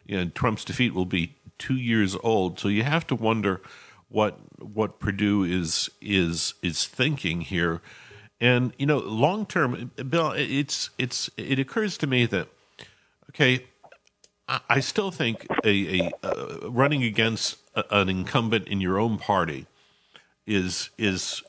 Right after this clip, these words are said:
is not a, a br-, uh, it's, it's, it's not a surefire tactic here. Uh, I know the polling shows them neck and neck, but, but still, you have the, the incumbency is, is, is, is an important thing in Georgia,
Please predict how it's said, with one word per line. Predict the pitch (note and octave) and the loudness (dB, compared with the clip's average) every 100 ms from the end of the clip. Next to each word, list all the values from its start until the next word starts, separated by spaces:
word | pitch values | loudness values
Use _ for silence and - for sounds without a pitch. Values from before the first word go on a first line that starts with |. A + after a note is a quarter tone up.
| - | -6
is | A2 G#2 G#2 G2 | 0 0 0 0
not | B2 B2+ | 2 2
a, | G2+ F2 | 2 0
a | |
br-, | E2 F#2+ - | -2 -4 -4
uh, | F#2+ D#2+ | -6 -2
it's, | A2+ B2 - - | 0 0 -2 -2
it's, | - - - - - | -2 -4 -12 -20 -12
it's | - - | -6 2
not | C3+ A#2+ | 4 4
a | |
surefire | - A#2+ A2 A2 G2 F2 | 4 2 4 2 2 0
tactic | - F#2 D#2+ - C2+ | 0 -2 -2 -6 -12
here. | - D2 - - _ _ _ _ _ _ _ _ - | -10 -10 -10 -20 _ _ _ _ _ _ _ _ 0
Uh, | G2 F#2+ F2 | 4 4 4
I | G2+ | 4
know | G#2+ | 2
the | F#2+ | 0
polling | - A#2+ G#2+ G2+ | 0 0 2 0
shows | - F#2 E2+ | 2 0 2
them | F2+ F#2+ | 0 0
neck | F#2 | 0
and | F#2 | 0
neck, | F2 F2 - | -2 -2 -2
but, | F2 - F#2 | -6 -6 -6
but | G#2+ - | -4 -2
still, | - G#2+ | 0 0
you | G#2+ G#2 | 0 2
have | B2 A#2 | 2 2
the, | F#2+ | -2
the | G2 A2+ | 0 -2
incumbency | A2+ C#3+ C3 G#2 - F2+ | 0 0 0 0 0 0
is, | F2 | 0
is, | D2+ F2 | -4 -6
is, | - G2 E2 | -4 -4 -4
is | E2+ F#2 F2 | -8 -8 -4
an | |
important | F2 E2+ F#2 F2+ | -4 -4 -4 -4
thing | F#2 E2 | -4 -4
in | D#2+ D#2+ | -4 -6
Georgia, | E2+ D2+ | -6 -6